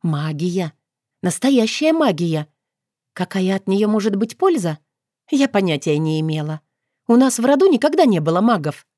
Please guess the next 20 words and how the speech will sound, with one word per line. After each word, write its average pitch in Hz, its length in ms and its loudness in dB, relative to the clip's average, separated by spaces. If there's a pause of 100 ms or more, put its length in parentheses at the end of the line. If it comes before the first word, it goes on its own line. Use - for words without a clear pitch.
(300)
Да 220 140 0
даже 247 240 2
сама 262 320 2
мысль 254 340 -2
о 196 100 2
том, 277 220 0
что - 160 -2
я 208 160 2
маг — 262 400 -2 (440)
долго 214 360 2
не 208 140 2
укладывалась 170 640 -2
в 165 140 -8
голове. 196 460 -2 (600)
Она 170 320 -2
словно 175 420 -2
залетела 180 500 -2
из 160 180 -4
другого 185 360 0
мира, 208 480 2